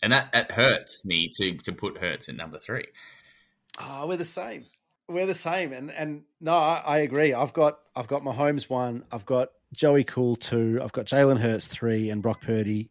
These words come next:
Speaker 2: a distant fourth. I, I like Brock Purdy. I like what they're doing on offense, but, you know, he's not, certainly not in the same class as, as those other three. And for pure quarterback play, I'm not sure Jalen Hurts is in the same,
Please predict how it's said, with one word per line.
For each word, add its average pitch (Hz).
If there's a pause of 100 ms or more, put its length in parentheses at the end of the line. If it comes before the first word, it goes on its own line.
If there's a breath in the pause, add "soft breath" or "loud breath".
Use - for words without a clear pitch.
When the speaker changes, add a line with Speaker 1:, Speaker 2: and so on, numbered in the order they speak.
Speaker 2:
a 117
distant 117
fourth. 104
I, 123
I 131
like 127
Brock 123
Purdy. 117
I 104
like 107
what 139
they're 123
doing 107
on 101
offense, 101
but, 95 (440 soft breath)
you 104
know, 101
he's 104
not, 143 (100)
certainly 131
not 104
in 101
the 95
same 92
class 95
as, 92
as 101 (300)
those 110
other 104
three. 104 (500 soft breath)
And 139 (640)
for -
pure 185
quarterback 131
play, 110
I'm 107
not 135
sure 131
Jalen 113
Hurts 110
is 98
in 104
the 104
same, 101